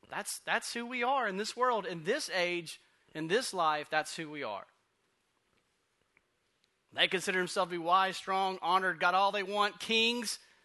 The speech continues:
<laughs> He says, "We're scum of the earth. We're made spectacles in this world." Is that how we view our life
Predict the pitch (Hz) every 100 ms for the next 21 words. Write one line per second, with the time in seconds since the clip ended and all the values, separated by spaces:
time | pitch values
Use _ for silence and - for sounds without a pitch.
0 | _ _ _ _ _ 127 - 196 - 170
1 | - 226 247 - - 180 180 180 180 196
2 | 196 127 - _ _ _ _ _ _ _
3 | _ _ _ _ _ _ _ _ _ _
4 | _ _ _ _ _ 180 208 208 160 -
5 | 233 233 220 185 165 123 - - _ _
6 | _ _ _ _ _ _ _ _ _ _
7 | - 185 175 160 151 151 135 113 - _
8 | _ _ _ - 208 240 247 190 165 180
9 | 185 208 - - 180 180 196 180 156 165
10 | 180 202 190 147 139 165 185 190 202 220
11 | _ _ _ _ - 147 170 185 190 190
12 | 180 _ _ 143 143 151 151 147